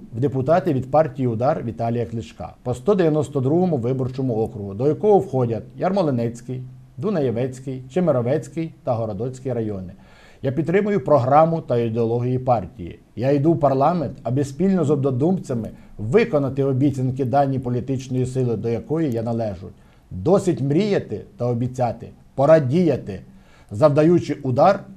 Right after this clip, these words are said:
по прогнилій системі. Народ потребує змін, і ці зміни дуже близько. Кожен з нас добре розуміє,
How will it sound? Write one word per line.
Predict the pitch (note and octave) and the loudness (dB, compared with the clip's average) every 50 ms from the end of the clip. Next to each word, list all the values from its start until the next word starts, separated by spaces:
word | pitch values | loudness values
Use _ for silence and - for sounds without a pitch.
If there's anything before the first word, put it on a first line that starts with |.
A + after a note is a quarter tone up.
| - - - _ - _ _ _ _ - | -20 -20 -20 _ -20 _ _ _ _ 2
по | D3 E3+ F#3+ F#3 | 4 6 6 4
прогнилій | F#3+ - - - - A#2 G#2+ F2+ G2 A2 B2+ C#3+ C#3 C3+ B2+ | 2 -6 -8 -6 -4 -4 -4 -4 -4 -4 -4 -4 -4 -6 -8
системі. | C3 C3 B2+ B2 - - - A2+ G#2 F#2+ F#2 E2+ - - - - - - - | -6 -8 -8 -8 -8 -6 -6 -4 -4 -4 -6 -8 -12 -18 -20 -20 -20 -18 -10
Народ | - A2 C3 C#3 C#3 D#3+ G3 A3 A3 - - - - - - | -4 -2 0 2 4 6 4 4 4 0 -14 -18 -18 -8 -4
потребує | B2+ C3 C3 B2+ B2+ B2+ B2+ D3 D3+ D3 C#3+ | -4 -2 0 0 2 2 2 2 2 2 2
змін, | B2+ G#2 A#2+ A#2+ A#2+ A2+ G2+ F#2+ F#2+ - - - | 0 -2 -2 -2 -2 -4 -4 -6 -8 -12 -14 -8
і | - A#2 | -8 -8
ці | - - D3+ D3 | -4 -2 -2 0
зміни | C3 A#2 B2+ D#3 F#3 A3+ A#3 A3 A3 A3 G#3+ - - - | 0 0 0 0 0 2 0 0 -2 -6 -10 -12 -14 -12
дуже | G2+ G2+ D3+ A3+ G3+ A#3 | -8 -4 -4 -4 -4 -4
близько. | G3+ G#3 G#3 G#3+ - - - - - - - - - _ _ _ - - - - - - - _ | -4 -6 -6 -8 -10 -12 -14 -16 -16 -16 -16 -16 -20 _ _ _ -20 -20 -20 -20 -20 -20 -12 _
Кожен | - F#3+ F#3+ G3 F#3+ F#3+ E3 | 2 4 4 4 4 2 2
з | |
нас | F3 F#3 G#3 G3 D#3 | 4 4 2 2 0
добре | C#3+ B2+ B2+ D#3+ F#3 F3 E3+ E3 E3 D3+ | -4 2 4 4 4 4 4 0 2 2
розуміє, | D#3 D#3 B2+ D#3 D3+ C#3 C3 A#2+ G#2+ G2 F#2 | 2 2 2 0 0 0 0 0 -2 -4 -6